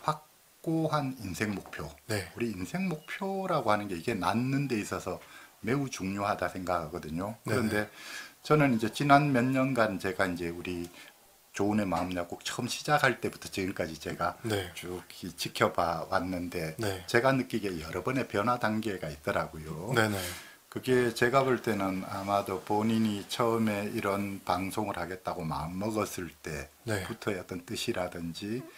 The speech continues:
Speaker 1: 그 사이 여러 단계의 비-, 이 변화 과정이
Speaker 2: 네.
Speaker 1: 단순히 이 조은의 마음 약국의 변화 과정만이 아니라
Speaker 2: 네.
Speaker 1: 본인 내면에서의 어떤 전체적인 삶의
Speaker 2: 네.
Speaker 1: 목표라든지, 예, 이것과 연관이 있는 것 같아서
Speaker 2: 네, 네,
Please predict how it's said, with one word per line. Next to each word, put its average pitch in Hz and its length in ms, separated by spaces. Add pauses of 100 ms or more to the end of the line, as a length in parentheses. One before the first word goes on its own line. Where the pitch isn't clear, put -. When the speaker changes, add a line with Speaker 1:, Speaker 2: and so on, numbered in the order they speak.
(200)
Speaker 1:
그 - 120
사이 101 340
여러 90 260
단계의 110 640
비-, - 180
이 113 200
변화 107 340
과정이 80 800
Speaker 2:
네. 98 180 (180)
Speaker 1:
단순히 123 720
이 101 340 (320)
조은의 117 380
마음 87 340
약국의 110 420
변화 87 300
과정만이 80 560
아니라 71 480
Speaker 2:
네. 101 260 (360)
Speaker 1:
본인 113 340
내면에서의 90 1080 (400)
어떤 85 160
전체적인 82 600
삶의 87 360
Speaker 2:
네. 85 180
Speaker 1:
목표라든지, 80 1300 (640)
예, 92 320
이것과 90 460
연관이 82 380
있는 82 260
것 78 100
같아서 - 420
Speaker 2:
네, 98 140
네, 80 260